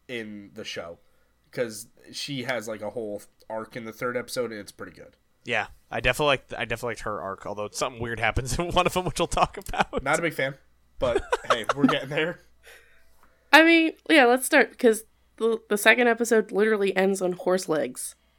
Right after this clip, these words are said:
Speaker 1: Yeah, <laughs> there's,
Speaker 3: End
Speaker 1: there's no
Speaker 3: scene.
Speaker 1: ending. I wish there wasn't, like, I wish I was exaggerating where I'm saying, like, "And then it just ends."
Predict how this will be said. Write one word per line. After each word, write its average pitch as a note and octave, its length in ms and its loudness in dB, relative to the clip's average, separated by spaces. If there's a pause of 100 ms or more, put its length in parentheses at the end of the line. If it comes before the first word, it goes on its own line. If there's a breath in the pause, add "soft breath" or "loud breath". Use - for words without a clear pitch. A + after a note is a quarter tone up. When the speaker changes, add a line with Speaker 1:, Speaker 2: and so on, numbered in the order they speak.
(420)
Speaker 1:
Yeah, G#3+ 380 4
<laughs> - 80 -4
there's, - 440 2
Speaker 3:
End G3 240 12
Speaker 1:
there's A#3 120 0
no F3+ 180 8
Speaker 3:
scene. D#3 60 4
Speaker 1:
ending. D#3+ 380 0 (220)
I E3 120 2
wish F#3 360 0
there F#3+ 160 -2
wasn't, E3 600 -8
like, C3+ 300 -2
I B2+ 120 -2
wish C#3+ 260 -6
I F3 40 -2
was C#3 140 -6
exaggerating B2+ 640 -8
where B2 120 -8
I'm A#2+ 80 -10
saying, C3+ 200 -10
like, B2 280 -6
"And C#3 140 -8
then C3+ 120 -6
it C#3+ 80 -10
just D3+ 180 -10
ends." B2+ 420 -10